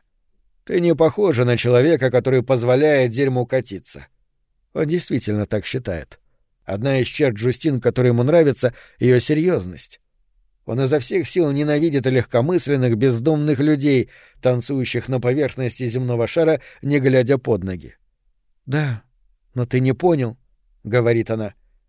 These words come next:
"Зачем, ты думаешь, я рассказала тебе всё это?" "Я не знаю", — отвечает Паркс. "Зачем?" Она отступает от парапета и подходит к нему вплотную.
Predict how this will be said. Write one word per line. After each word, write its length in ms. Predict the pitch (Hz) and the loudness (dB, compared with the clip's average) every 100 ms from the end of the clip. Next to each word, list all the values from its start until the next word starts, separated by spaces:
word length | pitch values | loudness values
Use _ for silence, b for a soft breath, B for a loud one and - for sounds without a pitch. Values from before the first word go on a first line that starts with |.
| _ _ | _ _
"Зачем, 560 | 123 139 147 - 175 117 | -8 -6 -6 -4 -4 -4
ты 100 | 120 | -4
думаешь, 460 | 117 151 135 123 139 | -2 -2 0 -2 0
я 100 | 143 | 0
рассказала 640 | 139 - 160 143 151 113 | 0 -2 -4 -2 -2 -2
тебе 260 | - 113 113 | -2 -4 -4
всё 200 | - 113 | -2 -2
это?" 300 | 104 - - _ _ _ _ _ _ _ | -2 -6 -20 _ _ _ _ _ _ _
"Я 380 | - 82 110 131 | -10 -4 2 2
не 180 | 147 175 | 2 0
знаю", — 460 | 131 135 127 131 131 _ _ _ _ - | 0 0 0 -2 -6 _ _ _ _ -10
отвечает 580 | 107 113 - 127 113 | -4 -2 2 2 2
Паркс. 420 | - 127 120 - - _ _ _ - | 2 2 2 -2 -12 _ _ _ -6
"Зачем?" 640 | 104 131 - - 139 156 _ _ _ _ _ _ _ | 0 2 2 2 2 0 _ _ _ _ _ _ _
Она 340 | 98 123 175 165 | -4 0 4 2
отступает 600 | - 151 127 165 151 131 | 2 0 4 6 6 4
от 120 | 120 | 2
парапета 520 | 127 127 123 170 156 | 4 4 4 2 4
и 80 | 151 | 4
подходит 580 | 135 127 - 165 143 - | 4 2 2 2 2 -2
к 60 | |
нему 260 | 131 135 147 | -2 0 0
вплотную. 720 | - 151 135 117 113 101 85 | 0 0 0 0 -8 -8 -12